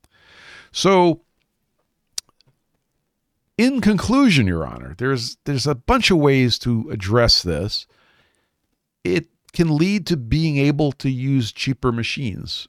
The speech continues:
or less expensive machines for the, for a given value. Uh, and that's pretty cool. Uh, transformers change the voltage.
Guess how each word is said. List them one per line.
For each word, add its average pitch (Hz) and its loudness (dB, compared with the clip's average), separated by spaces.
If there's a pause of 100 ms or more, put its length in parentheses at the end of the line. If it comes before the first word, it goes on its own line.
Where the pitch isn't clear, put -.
(120)
or 104 2
less 113 2
expensive 107 -6
machines 98 -2
for - -8
the, 85 -6
for - -6
a 82 -6
given 87 -4
value. 95 -6 (640)
Uh, 95 -8
and 104 -8
that's 139 -2
pretty 139 -6
cool. - -6 (1700)
Uh, 101 0
transformers 151 0 (320)
change 123 0
the 135 0
voltage. 120 -2